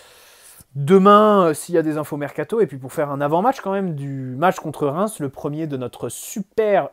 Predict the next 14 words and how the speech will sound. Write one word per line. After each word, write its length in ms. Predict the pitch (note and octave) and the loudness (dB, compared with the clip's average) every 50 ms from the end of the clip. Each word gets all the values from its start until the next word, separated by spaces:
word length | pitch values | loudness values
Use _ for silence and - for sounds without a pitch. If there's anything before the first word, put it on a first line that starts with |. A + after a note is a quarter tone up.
| _ - | _ -8
ultra 640 | G#3+ G#3 F3+ - - - G3+ G3+ G3 G3 G3 E3+ | -8 -8 -8 -8 -8 0 4 6 6 8 6 6
difficile 680 | C#3+ C3 D#3+ G3 - - F#3 - - - G3 G3+ F3 - - | 4 0 -6 -8 -8 -10 -14 -16 -14 -8 -4 -2 -2 0 2
enchaînement 600 | - G#3 F#3+ - - A#3 G3+ G3 G3 G3+ G#3 G3 F3 | 4 2 2 2 0 -2 -2 0 0 0 0 0 -2
du 100 | D#3 D3 | -2 -4
mois 220 | D3 D3 D3 C#3 | -2 -2 -2 -2
de 320 | B2+ A#2+ A#2 B2 A#2+ A#2 | -4 -6 -8 -8 -6 -6
février, 640 | A2 - - A2+ G#2+ G#2+ A2 A#2 B2 D3+ F#3 A#3+ B3 | -8 -10 -12 -12 -10 -10 -8 -6 -4 -2 -2 -2 -2
avec 280 | F3+ C3 A#2+ A2+ - - | -2 -4 -4 -8 -12 -10
le 80 | A#2 | -8
retour 400 | A2+ A2 A#2 C3 C3 - D3 D3 | -6 -6 -6 -6 -6 -8 -8 -6
de 100 | C#3+ C3+ | -6 -6
notre 180 | A#2+ A2 G#2 - | -8 -10 -12 -14
équipe 180 | A2+ - B2 A2+ | -14 -14 -14 -14
titulaire. 380 | - C3 - F#3 F#3+ A#3 B3 | -14 -14 -8 -4 -2 -2 -2